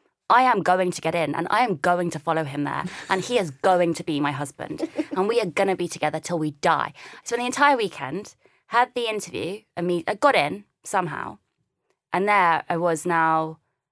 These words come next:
Speaker 1: at the Art Foundation and he ignored me. Well, he didn't ignore me, but he, he wasn't up for what I wanted. <laughs> Um, and I was there now,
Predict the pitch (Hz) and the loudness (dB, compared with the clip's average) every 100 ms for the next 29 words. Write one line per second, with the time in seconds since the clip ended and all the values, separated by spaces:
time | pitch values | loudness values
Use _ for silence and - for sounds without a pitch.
0 | _ _ _ _ 180 170 - _ _ - | _ _ _ _ 4 4 0 _ _ 0
1 | 175 170 170 160 143 - 120 165 175 _ | 2 2 0 -2 -4 -8 -8 -10 -12 _
2 | _ _ 180 156 151 151 - _ - 175 | _ _ -2 0 0 0 -4 _ -6 -4
3 | 156 - 151 160 143 143 143 165 _ _ | -4 -8 -6 -4 -4 -6 -10 -12 _ _
4 | _ _ 208 170 139 143 147 143 131 131 | _ _ -2 0 0 0 0 0 -2 -4
5 | - 156 143 139 - _ _ _ _ _ | -6 -4 -4 -6 -12 _ _ _ _ _
6 | 190 165 156 139 - - 135 135 - 160 | -2 0 2 0 0 -4 -2 -2 -4 -4
7 | - _ 139 131 147 151 175 - 185 285 | -6 _ -4 -2 0 0 0 -2 -6 -8
8 | 294 277 - - 160 165 151 147 147 131 | -8 -12 -18 0 2 2 0 -2 -4 -8
9 | _ - 156 156 151 151 - 165 160 156 | _ -6 -2 0 0 -2 -4 0 0 0
10 | 156 151 - _ _ 165 147 175 165 143 | -4 -8 -14 _ _ -6 -4 0 2 2
11 | 139 151 - 165 147 139 143 147 | -2 -6 -8 -6 -2 -2 -2 -4